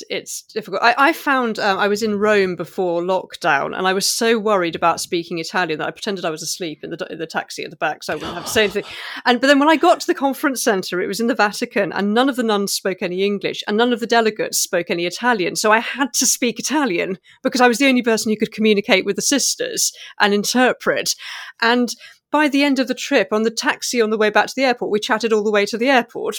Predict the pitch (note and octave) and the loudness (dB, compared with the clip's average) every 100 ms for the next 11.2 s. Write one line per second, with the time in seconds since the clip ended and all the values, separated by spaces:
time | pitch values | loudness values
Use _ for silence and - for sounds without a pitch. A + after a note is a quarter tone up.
0 | - G#3 G#3+ G3+ - A3 A#3+ A3 - A3 | -6 -2 4 4 4 2 4 2 0 0
1 | A3 C4 - F#3 - - - G#3 E3 F3 | 4 4 4 0 0 0 0 2 2 4
2 | F3 - - - - - - G3 G#3 - | 4 2 0 -16 -20 -18 -8 -2 -2 -4
3 | D4+ G#3+ - D#4 A3 A#3 B3+ - A3+ A#3 | -18 -18 -18 -12 -4 -4 -2 -4 2 4
4 | F#3 - - C#4+ C#4+ E4+ A#3+ B3 - - | 2 0 0 2 6 4 2 -4 -6 -10
5 | - C4+ D4+ - C4+ - D4+ B3 A3+ G#3+ | -4 0 0 0 -2 -2 2 4 6 4
6 | A3 F#3 - - - F#3+ F3 E3+ E3+ F3 | 2 0 2 0 -2 -4 -2 -4 -8 -12
7 | F3+ - E3 E3+ E3 - E3+ F3+ E3+ D#3+ | -14 -14 -10 -8 -8 -12 -12 -8 -8 -10
8 | F3+ F3 - _ _ _ _ _ E3 - | -8 -8 -8 _ _ _ _ _ -12 -2
9 | F3 E3 D#3+ D3+ - F3 E3 F#3 F3 E3 | 4 4 4 -2 -4 -4 2 4 4 4
10 | D#3+ D3 E3 D#3 C#3 - D#3 E3 D3+ B3 | 2 2 0 0 0 -2 -4 0 2 4
11 | A3+ G#3 | 4 0